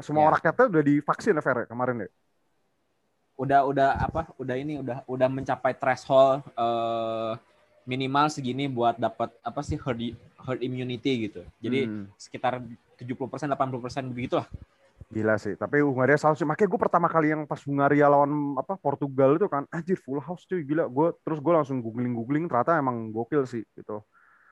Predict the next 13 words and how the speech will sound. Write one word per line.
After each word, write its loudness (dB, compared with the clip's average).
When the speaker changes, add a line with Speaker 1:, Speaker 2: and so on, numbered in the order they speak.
Speaker 1:
Dan 0
ya 6
emang -2
keren 2
aja 2
sih -2
Hungaria 2
gitu. -2
Kemarin 2
akhirnya 6
dia 6
bisa 2
dapat -4